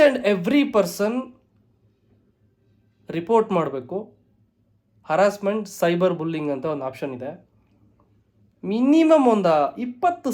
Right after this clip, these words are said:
ಸಾವಿರ ರಿಪೋರ್ಟ್ ಆದ್ರೆ ಅವ್ನ ಚಾನೆಲ್ ಫ್ರೀಜ್ ಆಗುತ್ತೆ, ಅಂದ್ರೆ ವ್ಯೂಸ್ ಬರಲ್ಲ, ಅವ್ನ ಚಾನೆಲ್ ವೇಸ್ಟ್ ಆಗ್ಬಿಡುತ್ತೆ. Hi everyone, so ಇವಾಗ ನಾವು ಆ, ನಿಮ್ಗೆಲ್ಲ ಗೊತ್ತಿರೋ ಹಾಗೆ ಒಂದು ಇಶ್ಯೂ ಆಗಿದೆ. ಅವತ್ತು ಅವನೇನ್ ಅಂದ, ನಾವೇನ್ ಮಾತಾಡಿದ್ವಿ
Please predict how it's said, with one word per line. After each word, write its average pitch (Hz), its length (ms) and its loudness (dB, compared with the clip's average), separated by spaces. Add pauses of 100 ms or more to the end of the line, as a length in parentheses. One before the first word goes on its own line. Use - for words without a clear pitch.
ಸಾವಿರ 214 320 0
ರಿಪೋರ್ಟ್ 175 340 -2
ಆದ್ರೆ 143 220 -6
ಅವ್ನ 160 160 -6 (100)
ಚಾನೆಲ್ 180 260 -2 (100)
ಫ್ರೀಜ್ 180 300 -4
ಆಗುತ್ತೆ, 120 320 -10
ಅಂದ್ರೆ 143 180 -4 (100)
ವ್ಯೂಸ್ 175 280 -4
ಬರಲ್ಲ, 117 240 -6 (760)
ಅವ್ನ 160 160 -4 (120)
ಚಾನೆಲ್ 160 280 -4 (140)
ವೇಸ್ಟ್ 190 380 2
ಆಗ್ಬಿಡುತ್ತೆ. 123 380 -12 (2500)
Hi 247 160 8
everyone, 254 360 0 (200)
so 220 100 0 (200)
ಇವಾಗ 196 200 -2 (160)
ನಾವು 170 180 -4 (580)
ಆ, 127 180 -6
ನಿಮ್ಗೆಲ್ಲ 139 340 -6
ಗೊತ್ತಿರೋ 147 340 -8
ಹಾಗೆ 139 140 -4
ಒಂದು 135 220 -6
ಇಶ್ಯೂ 123 220 -8
ಆಗಿದೆ. 127 380 -6 (120)
ಅವತ್ತು 139 480 -10 (840)
ಅವನೇನ್ 131 360 -6
ಅಂದ, 123 220 -8 (260)
ನಾವೇನ್ 135 440 -4
ಮಾತಾಡಿದ್ವಿ 117 600 -10